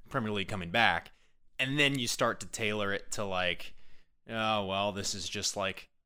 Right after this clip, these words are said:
the corporate machine making players play games against their will if they're not entirely comfortable." But at the end of the day,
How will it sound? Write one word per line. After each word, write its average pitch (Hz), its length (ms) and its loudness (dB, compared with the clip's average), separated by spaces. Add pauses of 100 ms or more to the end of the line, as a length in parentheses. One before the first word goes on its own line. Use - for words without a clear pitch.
the - 80 -10
corporate 127 380 0
machine 104 500 0
making 101 300 -4
players 101 460 -2
play 101 240 -6
games 101 300 -2
against 95 280 -8
their 101 120 -4
will 101 360 -2
if 95 120 -8
they're 95 120 -8
not 92 240 -2
entirely 92 420 -4
comfortable." 95 720 -8
But 90 260 0 (880)
at 127 120 -8
the 131 160 4
end 135 120 6
of 120 60 0
the 101 80 -4
day, 101 600 4